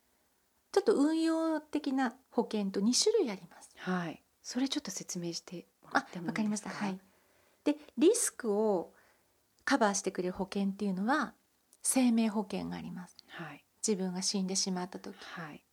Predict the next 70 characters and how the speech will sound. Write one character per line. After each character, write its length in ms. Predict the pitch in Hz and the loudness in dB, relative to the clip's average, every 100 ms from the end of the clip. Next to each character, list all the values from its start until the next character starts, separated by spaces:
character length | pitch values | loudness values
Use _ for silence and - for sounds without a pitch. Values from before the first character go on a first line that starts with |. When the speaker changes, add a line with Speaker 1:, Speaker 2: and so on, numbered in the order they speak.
| _ - | _ -6
Speaker 1:
自 80 | 220 | -4
分 260 | 208 208 | -2 -2
が 240 | 247 320 - _ _ _ _ | -2 -4 -6 _ _ _ _
病 160 | 196 185 | -2 -2
気 120 | 190 | -2
や 80 | 190 | -4
怪 140 | 208 208 | -2 -2
我 60 | |
で 100 | 208 170 | -4 -4
入 240 | 185 180 | -4 -4
院 120 | 185 | -4
し 80 | 190 | -4
た 120 | - | -6
時、 260 | 190 190 190 | -8 -6 -2
Speaker 2:
う 40 | |
ん。 140 | 180 160 _ _ _ _ _ _ - | -2 -4 _ _ _ _ _ _ -20
Speaker 1:
あ 80 | - | -2
と、 280 | 220 180 - - - - | -2 -2 -8 -20 -20 -12
働 360 | - - 269 277 | -4 -2 0 0
け 120 | 277 | 0
な 120 | 277 | -2
く 120 | 285 | 0
な 140 | 269 269 | 0 -2
っ 40 | - - | -6 -14
て、 200 | - - 190 | -14 -10 -4
Speaker 2:
う 60 | |
ん。 140 | 185 156 _ 339 | -4 -6 _ 0
Speaker 1:
で 80 | |
も、 340 | 381 440 320 - _ _ | 2 2 0 -4 _ _
住 140 | - 202 | -2 -2
宅 240 | 202 196 | -2 -2
ロ 100 | 202 | 0
ー 40 | 196 | 0
ン 40 | |
と 80 | 190 | -2
か 100 | 170 | -8
を 20 | |
返 260 | - 190 180 | -4 -4 -4
し 60 | |
て 80 | - | -6
い 40 | |
か 120 | - 175 | -8 -10
な 100 | 170 | -10
き 80 | |
ゃ 40 | 165 | -12
い 20 | |
け 160 | - 185 | -10 -8
な 160 | 185 | -8
い 100 | 185 | -10
と 80 | - | -6
か、 100 | - | 0
Speaker 2:
う 20 | |
ん。 240 | 190 175 - _ _ - | 2 2 -4 _ _ -8
Speaker 1:
そ 100 | 196 | -6
う 20 | |
い 20 | |
っ 40 | |
た、 260 | 190 214 226 - - - | -4 -6 -6 -10 -20 -16
え 340 | 175 165 165 - | -14 -14 -16 -18
ー、 60 | |
保 120 | - 190 | -4 -2
証 160 | - | -2
が 80 | 180 | -6
あ 20 | |
り 60 | 180 | -10
ま 100 | 185 | -10
す 120 | - | -8
ね。 100 | 320 | -8
Speaker 2:
は 240 | - 165 | -10 -12
い。 100 | 165 | -12